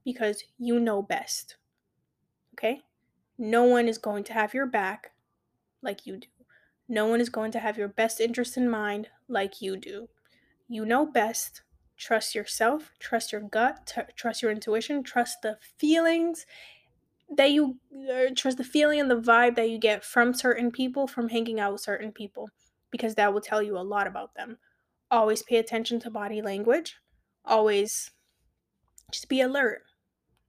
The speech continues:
uh, on how people act, what they say, what they don't say, what the vibe is when they're with you versus when they're with other people versus when all of you are hanging out together.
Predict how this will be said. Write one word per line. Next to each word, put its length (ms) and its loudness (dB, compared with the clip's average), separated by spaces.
uh, 280 -4
on 220 -2
how 220 0
people 320 -2
act, 440 -2
what 220 -2
they 120 2
say, 460 -4
what 180 -2
they 120 0
don't 320 -2
say, 580 0
what 180 2
the 100 2
vibe 380 4
is 240 6
when 140 -6
they're 140 -2
with 300 4
you 180 0
versus 380 -2
when 160 -4
they're 140 -2
with 180 -4
other 220 -2
people 400 -2
versus 420 -2
when 220 -4
all 200 -2
of 140 -2
you 80 2
are 80 2
hanging 260 0
out 160 -4
together. 500 -2